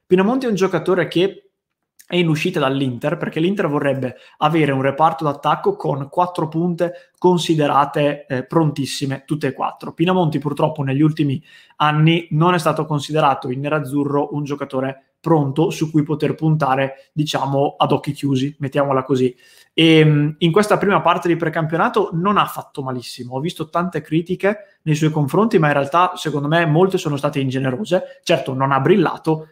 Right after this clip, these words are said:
però non credo che abbia fatto così male. In ogni caso, ciò che frena fortemente Pinamonti, e lo sappiamo,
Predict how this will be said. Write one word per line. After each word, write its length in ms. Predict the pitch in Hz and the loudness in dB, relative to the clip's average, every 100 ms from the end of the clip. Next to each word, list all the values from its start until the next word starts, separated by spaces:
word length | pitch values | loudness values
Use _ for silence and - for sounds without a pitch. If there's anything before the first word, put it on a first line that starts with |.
| _ | _
però 320 | 185 131 131 - | 0 2 -2 -4
non 280 | 143 143 | -2 -2
credo 300 | 135 147 147 | -2 -2 0
che 80 | 151 | 0
abbia 160 | 139 139 | 0 0
fatto 380 | 139 135 143 - | -2 -4 -6 -4
così 280 | 160 131 | -2 -2
male. 340 | 127 117 104 - _ | -2 -6 -12 -20 _
In 140 | 156 175 | 2 4
ogni 140 | 190 | 4
caso, 420 | 185 156 135 131 | 4 2 0 -6
ciò 240 | - - 175 | -4 -2 -2
che 140 | 156 | -2
frena 440 | - 156 143 123 - | -6 -6 -6 -8 -16
fortemente 600 | _ 147 151 151 151 131 | _ -6 -4 -4 -4 -6
Pinamonti, 540 | 143 160 151 139 135 156 | -6 -4 -2 -4 -6 -6
e 80 | 127 | -4
lo 100 | 131 | -4
sappiamo, 540 | 151 - 127 131 135 | -4 -8 -6 -6 -8